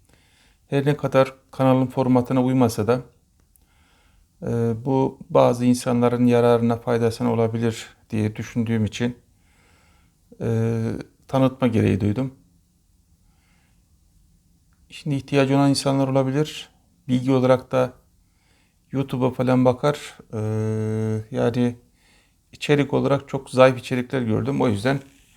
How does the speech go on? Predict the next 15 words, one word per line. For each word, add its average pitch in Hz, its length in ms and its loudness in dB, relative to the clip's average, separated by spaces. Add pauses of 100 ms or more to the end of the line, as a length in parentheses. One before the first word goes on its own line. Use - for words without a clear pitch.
(720)
alet 135 400 4
edevat 131 440 2
kanalı 123 300 0
farkıyla 127 560 0
bunu 127 180 2
ben 123 80 4
sizlere 127 420 0
göstermek 123 560 0
istedim. 117 320 -2
Belki 131 420 -2 (600)
yararınıza 120 720 4 (400)
olabilir 113 480 2
diye 101 200 -2
düşündüm 101 380 -6
arkadaşlar. 113 640 -6